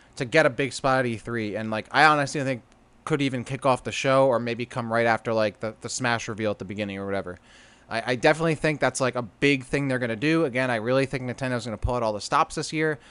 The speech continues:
What better way to do that? Show off all these new games, and then show off all those new games enhanced on the Switch Pro. You can buy them on your Switch, but you can get them on the Switch Pro where they look way better and run way better. So I think that's really what they're, I think they're gonna run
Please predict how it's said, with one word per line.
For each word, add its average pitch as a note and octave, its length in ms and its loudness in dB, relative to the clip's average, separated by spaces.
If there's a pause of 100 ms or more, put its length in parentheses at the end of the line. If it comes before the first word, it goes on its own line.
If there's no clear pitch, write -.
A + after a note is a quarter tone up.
(120)
What C3 160 -2
better C3 200 4
way A#2+ 120 2
to A2 80 -4
do D3+ 220 -2
that? D#3 300 2 (180)
Show E3+ 180 2
off D#3 140 6
all C#3+ 120 8
these C#3 180 2
new F#3 200 2
games, F3+ 380 0
and D3 100 -4
then C#3 80 -4
show D#3+ 240 2
off D#3+ 120 4
all D3 140 6
those C#3+ 180 0
new D3+ 160 -2
games C#3 400 -2 (480)
enhanced C#3+ 680 -2
on C3 220 4
the A#2+ 80 -2
Switch - 380 -8
Pro. G#2 360 -2 (360)
You D3 100 -6
can E3+ 160 -4
buy F3+ 280 6
them D3 260 2 (100)
on E3 260 6
your D3+ 140 -2
Switch, - 560 0 (340)
but D3 80 4
you C#3+ 80 4
can C3 160 -6
get D3 160 6
them C#3+ 120 6
on C3 120 6
the B2 80 -2
Switch - 360 -6
Pro B2 260 4
where A2 140 2
they G#2+ 80 2
look G#2+ 180 -2
way G#2+ 160 -2
better G2+ 240 0
and F#2+ 80 -4
run F#2+ 140 -6
way F#2 100 -6
better. E2+ 300 -8
So A#2 180 -2
I A#2 80 2
think B2 260 -6
that's - 320 -4
really A2+ 240 0
what G#2 200 -4
they're, G#2 200 -2
I B2 40 0
think F3+ 160 0
they're F3+ 100 2
gonna D#3 180 2
run C#3 340 0